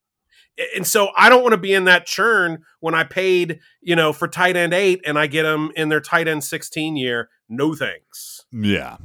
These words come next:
Speaker 2: And I know you're with me on Darren Waller. Let's talk about <laughs> why you, uh, are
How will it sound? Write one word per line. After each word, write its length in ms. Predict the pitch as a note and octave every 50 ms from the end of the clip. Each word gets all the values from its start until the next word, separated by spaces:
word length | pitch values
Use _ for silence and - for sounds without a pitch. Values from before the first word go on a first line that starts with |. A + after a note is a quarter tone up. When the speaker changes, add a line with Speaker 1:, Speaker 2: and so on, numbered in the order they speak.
| - - _ -
Speaker 2:
And 160 | - G2+ G#2+
I 80 | A2 A2+
know 180 | A#2 B2+ C#3
you're 160 | C#3+ C3+ A#2 G#2+
with 260 | G2 G#2+ G#2 G2 -
me 140 | G2 G2 F#2
on 160 | F2+ F2 E2+
Darren 380 | D#2+ F2 F2 F2 F2 E2+ E2
Waller. 440 | D#2 D#2 D#2+ D#2+ D#2+ D#2+ D#2+ D#2+ E2
Let's 260 | E2+ F2+ A2 G2+ -
talk 280 | - - A2+ A2+ A2+ -
about 460 | A2+ G#2 G2+ F2 F#2+ F#2 F#2 F#2+ - F#2
<laughs> 0 |
why 240 | F2+ - A2 F#2 C#2+ D#2
you, 480 | F2+ G2+ A2+ A#2 A2 G2 F#2 F2 - -
uh, 260 | E2+ E2+ E2+ E2 C#2+ C#2+
are 400 | F2 F2 F2 E2+ E2 E2 -